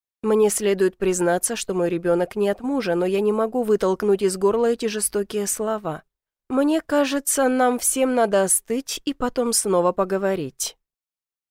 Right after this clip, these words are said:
Выдергиваю свою руку из его и отступаю к окну.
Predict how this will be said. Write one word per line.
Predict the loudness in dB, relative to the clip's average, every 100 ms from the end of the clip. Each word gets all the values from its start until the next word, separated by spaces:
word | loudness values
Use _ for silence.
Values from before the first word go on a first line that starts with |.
| _
Выдергиваю | -2 2 4 4 2 4 2
свою | 2 0 2
руку | 2 0 0
из | -2 0
его | 0 2
и | 2
отступаю | 0 -2 -4 -6 -4 -4 -4
к | -6
окну. | -10 -10 -10 -10